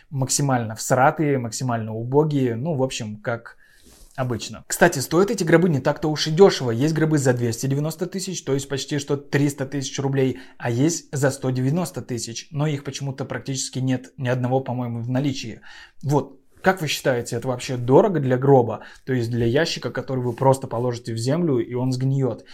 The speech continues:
Или гробы не могут столько стоить по определению? Давайте напишите в комментарии, очень интересно ваше мнение. Но мне кажется, что триста тысяч за гроб,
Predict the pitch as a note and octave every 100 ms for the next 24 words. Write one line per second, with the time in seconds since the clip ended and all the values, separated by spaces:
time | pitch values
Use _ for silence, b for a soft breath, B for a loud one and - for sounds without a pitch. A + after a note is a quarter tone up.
0 | B - - D3 D#3+ D3 D#3+ D3+ D3 E3+
1 | C3+ - B2+ B2+ - - C3 A2+ A#2 A#2
2 | C3+ C3 C3+ B2+ G#2+ G#2+ A2+ B2+ E3+ D3+
3 | B2 A2+ A#2 - E3+ - B2+ A#2 D#3 F#3
4 | B2+ B2 B2 A#2 A2+ C3 C#3 B2+ A#2+ -
5 | C3 C#3 B2+ A2 - B B B B _
6 | C3+ C3+ E3+ C#3 D#3 D3+ D3+ - C3 -
7 | B2+ D3 D#3 C#3 C3+ C#3+ B2 A#2 A#2 A#2+
8 | B2 F#3